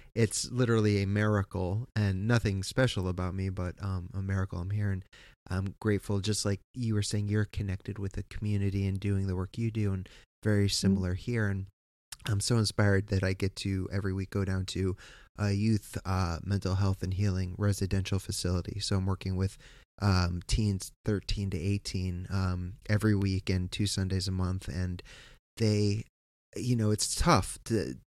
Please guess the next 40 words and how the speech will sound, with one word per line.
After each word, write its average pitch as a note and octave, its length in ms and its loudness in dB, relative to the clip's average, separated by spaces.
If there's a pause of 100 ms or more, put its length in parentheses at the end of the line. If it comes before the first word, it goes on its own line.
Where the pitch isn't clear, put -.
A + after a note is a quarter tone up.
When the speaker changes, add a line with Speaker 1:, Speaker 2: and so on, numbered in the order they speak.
Speaker 1:
to, A2 120 0 (280)
uh, B1+ 120 -10 (160)
be B2+ 180 6
a G#2+ 60 6
teenager. F#2 560 0
I, G2 160 2 (100)
I G#2+ 120 4
didn't G2+ 160 0
go G2+ 40 0
into F#2+ 140 0
my G2 140 2
first F#2 240 -2
program F2+ 280 0
till F2 120 -6
I - 20 -4
was - 80 -8
twenty-four, F#2+ 640 2 (440)
but G#2 280 2
being A2+ 320 2
a F#2+ 60 2
teen F#2 600 -2
that G2+ 300 0
age, F#2 500 0
um, F#2+ 380 0
in G#2 100 0
a G2+ 80 2
residential F#2+ 640 0
program F2+ 500 -2
where F#2 220 0 (260)
it's - 80 -14
not C#3+ 160 2
just G#2 220 -2
alcohol F#2+ 420 0
and, F2+ 320 -6
and, F2+ 400 -6
um, - 480 -8 (120)
drugs, G#2 360 -2
but F#2+ 140 -6
also F#2 520 0 (600)
suicidal F#2+ 840 2